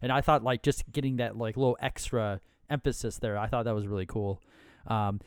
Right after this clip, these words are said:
and also just the idea that, um, I mean, look at the guys that they attacked. They're, they're not associated, besides, like, the American Males are a tag team. It's Rey, it's them, Rey Mysterio, and Arn Anderson, guys that are not associated with each other.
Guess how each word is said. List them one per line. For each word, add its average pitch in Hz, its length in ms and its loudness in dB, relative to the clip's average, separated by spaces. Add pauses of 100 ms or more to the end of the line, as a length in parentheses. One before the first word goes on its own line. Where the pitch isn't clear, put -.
(120)
and 190 120 10
also 226 320 12
just 185 200 4
the 190 80 10
idea 160 400 10
that, 123 280 4
um, 107 600 2
I 151 60 2
mean, 170 160 4
look 185 180 6
at 202 80 4
the 170 60 0
guys 135 240 6
that 113 60 -4
they 117 160 4
attacked. 143 400 2
They're, 120 180 2
they're 135 180 4
not 143 320 2
associated, 117 760 0 (200)
besides, 175 280 6
like, 160 120 4
the 151 80 0
American 135 260 2
Males 117 240 2
are 110 60 0
a 104 60 -2
tag 180 360 -2
team. 104 320 -2 (500)
It's 135 160 -4
Rey, 139 300 4
it's - 220 0
them, 143 480 2
Rey 135 180 4
Mysterio, 123 520 4
and 117 80 0
Arn 127 180 2
Anderson, 131 400 0
guys 117 260 -2
that 135 80 2
are 113 100 2
not 113 340 -2
associated 120 520 -2
with 92 140 -6
each 110 140 -4
other. 95 300 0